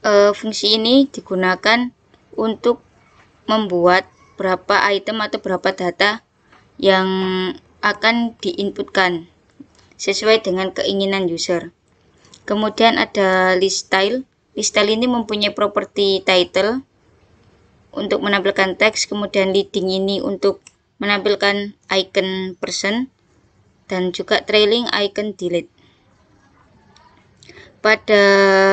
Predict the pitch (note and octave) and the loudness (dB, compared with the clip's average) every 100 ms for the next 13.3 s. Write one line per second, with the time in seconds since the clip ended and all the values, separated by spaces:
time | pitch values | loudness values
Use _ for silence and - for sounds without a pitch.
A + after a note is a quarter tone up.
0 | G3 G3 F#3+ F#3+ _ _ _ _ _ _ | 4 2 0 -6 _ _ _ _ _ _
1 | _ _ _ _ _ _ _ _ - A3 | _ _ _ _ _ _ _ _ -2 0
2 | G#3+ G3 G3 F#3+ G3+ G3 G3+ G3+ F#3+ G3 | 2 2 2 2 0 0 2 2 4 2
3 | A#3 C4 - _ _ _ _ _ _ _ | 2 -4 -10 _ _ _ _ _ _ _
4 | _ - - - _ G3+ G3 - - G3 | _ -20 -20 -20 _ 4 4 4 2 0
5 | F#3+ G#3+ B3 C4+ - _ - G3 G3+ F#3+ | 0 -2 0 -2 -8 _ -8 -2 2 2
6 | F#3+ A3 G#3 A3 G#3 F#3+ G#3+ G#3+ - F#3+ | 2 0 0 0 0 0 -2 -4 -4 -2
7 | F#3 F#3 F#3+ F#3+ - _ _ _ _ _ | 2 2 0 -6 -14 _ _ _ _ _
8 | _ _ - G3+ G3 G3+ A3 B3 C4 - | _ _ 2 4 6 4 2 0 -6 -12
9 | - G#3 G#3+ A#3+ C4 _ _ - - G3 | -4 0 2 0 -6 _ _ -8 -2 0
10 | G3 F3+ A3+ G#3 G#3 G3+ G3+ G3 G3+ G3+ | 0 2 2 2 0 -2 -2 0 0 0
11 | A3+ B3 - _ _ _ _ _ - G#3 | -2 -2 -10 _ _ _ _ _ -10 -4
12 | A3 A#3 G3 G#3 G#3+ G3 F#3 F#3+ G3+ - | -4 -2 -4 -4 -2 -2 2 2 2 2
13 | G3+ F#3 | 2 2